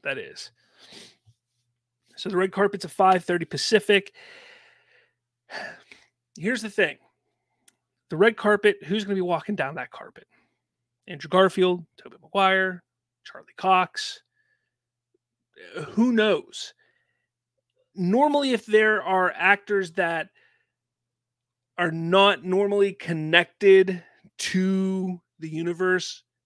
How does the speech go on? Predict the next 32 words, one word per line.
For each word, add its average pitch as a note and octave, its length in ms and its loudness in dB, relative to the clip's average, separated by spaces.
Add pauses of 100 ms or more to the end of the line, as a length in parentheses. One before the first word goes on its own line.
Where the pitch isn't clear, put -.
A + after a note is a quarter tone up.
(140)
that D3+ 140 -8
are D3 140 -8
walking F3+ 440 0
down F3 200 -2
this E3+ 160 -8
carpet, E3+ 480 -4 (320)
there's D3 140 -6
a C#3+ 40 -6
good E3+ 200 6
chance E3 300 -6
they're D#3 80 -6
gonna D3+ 120 -6
be D3 60 -8
popping D3+ 340 -2
up C3+ 180 -8
in C3+ 60 -10
that C3 180 -6
movie. - 400 -18 (520)
There's F3+ 240 10
no B3+ 200 4
reason A#3 340 -4
for F#3 100 -8
Tobey G3 260 -2
Maguire F3 340 -2
and E3 100 -6
Andrew D#3+ 180 -10
Garfield D3+ 400 -10
to D3+ 80 -16
be C#3+ 140 -14
at C#3+ 120 -16
this C#3 120 -16
premiere D#3+ 560 -4